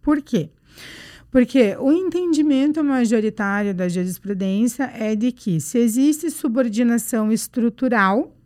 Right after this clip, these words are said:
existe vínculo de emprego. E a análise dessa subordinação estrutural, ela é um pouco subjetiva.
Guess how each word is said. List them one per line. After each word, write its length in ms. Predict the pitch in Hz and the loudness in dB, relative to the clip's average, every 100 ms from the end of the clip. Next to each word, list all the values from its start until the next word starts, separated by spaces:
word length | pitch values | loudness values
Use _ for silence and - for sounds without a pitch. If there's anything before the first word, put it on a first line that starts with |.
| _ _ _ _ _ _ _ | _ _ _ _ _ _ _
existe 540 | 233 240 233 247 240 269 | 2 2 4 0 0 -2
vínculo 480 | 240 240 226 247 226 | 2 2 2 0 0
de 100 | 226 | 0
emprego. 480 | 240 220 185 156 151 _ _ _ _ _ - - - - | 0 -2 -4 -6 -12 _ _ _ _ _ -20 -20 -18 0
E 220 | 220 240 | 4 6
a 140 | 247 269 | 6 4
análise 760 | 254 240 247 330 359 262 208 | 4 4 4 4 4 2 2
dessa 360 | 202 202 214 226 | 2 2 0 -4
subordinação 840 | - 208 202 185 196 190 180 202 | -4 -4 -4 -2 -4 -4 -4 -4
estrutural, 800 | 190 - 202 180 190 196 214 196 - | -4 -4 -4 -2 -2 0 0 -2 -4
ela 400 | 214 233 233 208 | -4 -2 0 -2
é 200 | 196 220 | 0 0
um 140 | 196 | -2
pouco 320 | - 156 135 | -4 -8 -10
subjetiva. 600 | - 143 147 139 - - | -10 -8 -6 -8 -10 -16